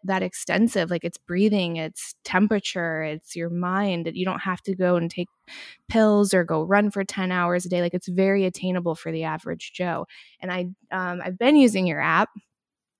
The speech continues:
which I'm one of those people that I've tried Headspace and Calm, and I'm like, "This is all bullshit. I can't do it." <laughs> Like, I'm like, I ha-, I'm a, like, a very driven person. Like, it takes me a lot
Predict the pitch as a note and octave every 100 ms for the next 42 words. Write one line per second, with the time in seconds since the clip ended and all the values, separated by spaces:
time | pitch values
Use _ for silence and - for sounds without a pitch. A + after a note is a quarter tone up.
0 | - B3 A3+ G#3 - - F#3+ A3+ A#3+ A3+
1 | - G#3+ G#3 G3 - G3+ F#3 F3+ F#3 F3+
2 | F#3+ F#3+ F3+ F#3 F3 - F#3+ F#3 F3+ -
3 | F3 F3+ - F#3+ F#3 E3 - - - B3+
4 | B3 A#3+ A3+ A3+ G#3+ G#3 F#3 F#3+ G#3 G3+
5 | A3 - B3+ E3+ B2 - - - - -
6 | - C4 - C4 G#3 - - - - A3
7 | A#3+ A#3+ G#3+ G#3+ - A3 A3+ A3 A#3 -
8 | G3+ G3+ F#3 F#3+ G#3+ G#3+ G3 F#3+ G3 G#3
9 | G#3+ G#3+ G#3 F3 F#3+ F3+ F#3+ F3+ F#3 F3+
10 | F#3 A3+ G3+ F3 - F#3 F3+ - F3+ F3
11 | E3+ D#3+